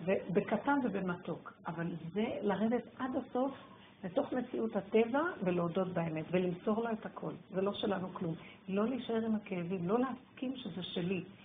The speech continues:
אם זה שלי, אם אתם רואים את עצמכם לחץ, מצוקה, כאבים, זה המחשבות, זה הישות, וזה הגניבה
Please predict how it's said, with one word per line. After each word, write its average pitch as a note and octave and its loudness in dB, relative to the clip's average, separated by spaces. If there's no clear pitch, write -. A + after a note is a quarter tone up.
אם D#4 8
זה D4 0
שלי, A#3 2
אם D#4 8
אתם C#4 0
רואים A#3 4
את - -8
עצמכם G#3 0
לחץ, F#3+ 0
מצוקה, F3+ 4
כאבים, A3+ 6
זה F3 0
המחשבות, E3 2
זה F3 2
הישות, D#3 2
וזה E3 2
הגניבה E3+ 4